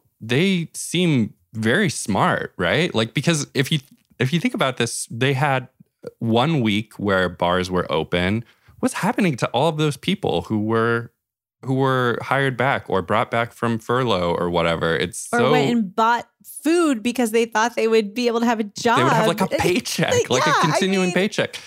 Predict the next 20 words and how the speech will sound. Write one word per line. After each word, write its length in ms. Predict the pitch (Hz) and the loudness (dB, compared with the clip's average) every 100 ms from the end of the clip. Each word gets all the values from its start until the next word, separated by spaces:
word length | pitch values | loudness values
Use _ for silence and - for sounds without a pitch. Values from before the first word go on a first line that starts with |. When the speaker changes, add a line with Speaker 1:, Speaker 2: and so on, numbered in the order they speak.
| - - - | -20 -20 -2
Speaker 1:
It's 220 | 147 147 | 0 0
so, 500 | - - 202 220 208 - | -4 0 2 4 2 0
it's 160 | 135 | -4
so 340 | - - - 226 | -6 -4 0 0
grossly 580 | 131 135 147 - 135 110 | 2 2 0 0 -2 2
irresponsible 1200 | 117 - 101 98 110 - 107 101 95 98 95 - | 0 0 0 2 0 -2 -2 0 2 0 -2 -2
that 380 | 101 92 90 - - | 0 2 0 -4 -6
the 80 | - | -4
city 480 | - 110 104 92 _ _ | -2 0 0 -4 _ _
did 240 | 110 107 98 | 0 0 0
this, 680 | 69 76 98 - - - _ _ _ _ - | 0 0 -2 -6 -14 -18 _ _ _ _ -8
it, 200 | - 120 110 | -4 -2 -2
despite 640 | 120 - - 151 165 - - _ _ _ - | -4 -4 -2 0 0 -4 -12 _ _ _ 0
the 120 | 117 | 0
clear 640 | - - - 170 190 135 | -2 -10 -4 0 2 2
evidence. 320 | 95 98 92 - | 0 -2 -2 -2
I 120 | 120 | 0
would 180 | 160 139 | 0 -2
say 400 | 123 113 107 104 | -2 0 -2 -4
the 400 | 101 101 101 | -2 0 -2